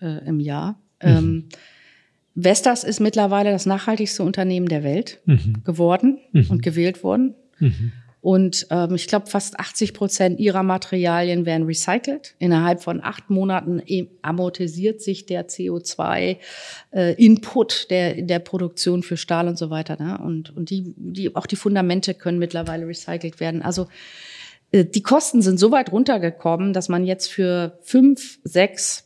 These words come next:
Speaker 1: drei, vier, fünf, sechs Cent, äh, Strom produziert. Das kann heute keine andere Stromquelle. Kann es einfach nicht. Weder Atom, noch Gas, noch Kohle schon mal gar nicht.
Speaker 2: Mhm.
Speaker 1: Ja, die wird ja immer noch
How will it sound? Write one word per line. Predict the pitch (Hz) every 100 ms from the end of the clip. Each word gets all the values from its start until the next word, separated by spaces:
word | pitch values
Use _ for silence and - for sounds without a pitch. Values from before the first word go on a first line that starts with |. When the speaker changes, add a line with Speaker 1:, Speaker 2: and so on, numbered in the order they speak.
| -
Speaker 1:
drei, | 165 202
vier, | 240 220 214
fünf, | 202 208
sechs | - 190 -
Cent, | 175 175 175 - -
äh, | - 170 165 160 160 160 175 151 - _ _
Strom | - - 180
produziert. | - 175 165 - 170
Das | 175
kann | - - 233 285 - _ _ _ _
heute | 190 202 214 269
keine | - - 170 185 202 - -
andere | 151 165 165 160 165 - _ _
Stromquelle. | - 175 165 - - 147 -
Kann | - 220
es | -
einfach | - 156
nicht. | 156 147 -
Weder | 185 214 226 240 - - -
Atom, | - 175 240 247 240
noch | 214 170 -
Gas, | 196 208 226 -
noch | 170 -
Kohle | - 285 294 233
schon | -
mal | 156 156
gar | 98 147
nicht. | 202 285 - -
Speaker 2:
Mhm. | 127
Speaker 1:
Ja, | 92 185
die | 196 180
wird | 175
ja | 175
immer | 202 277
noch | 233 196 - -